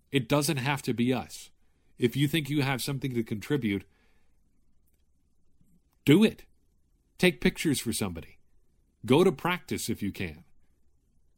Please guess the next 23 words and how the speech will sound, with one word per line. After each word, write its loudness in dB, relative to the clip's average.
Think 0
about 0
the 0
sort 0
of 0
media 2
that -4
you're -4
consuming -4
and -8
how -2
it -6
relates -6
to 0
the 2
Packers, -4
how 2
it 0
relates 4
to -4
the 2
overall 0
picture. -8